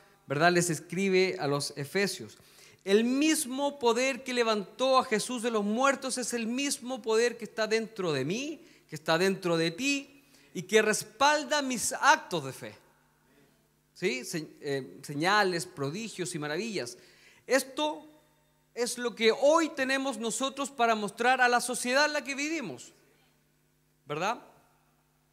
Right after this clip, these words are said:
El milagro en sí mismo es para el incrédulo, ya que esto demuestra que Jesús resucitó. Y a mí me gustaría complementar ahí lo que nos enseñaba nuestro pastor, con que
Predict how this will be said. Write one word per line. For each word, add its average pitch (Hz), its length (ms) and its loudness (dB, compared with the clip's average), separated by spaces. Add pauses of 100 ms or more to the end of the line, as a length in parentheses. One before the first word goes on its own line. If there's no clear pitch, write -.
(400)
El 208 140 2
milagro 269 680 4
en 214 100 0
sí 277 180 0
mismo 240 640 0
es 190 180 -4
para 185 300 -2
el 202 80 -2
incrédulo, 214 880 -2 (340)
ya 170 220 0
que 185 280 -2
esto 220 340 -2
demuestra 226 840 -2 (260)
que 143 100 -6
Jesús 214 640 -6 (400)
resucitó. 120 680 -6 (480)
Y 131 60 -6
a 139 40 -4
mí 160 120 0
me 180 80 0
gustaría 170 480 2
complementar 147 960 -4
ahí 135 200 -4
lo 135 180 -4
que 123 420 -10 (680)
nos 120 180 -12
enseñaba 127 640 -6 (140)
nuestro 117 200 -12
pastor, 147 440 -6
con 131 240 -8
que 160 340 -6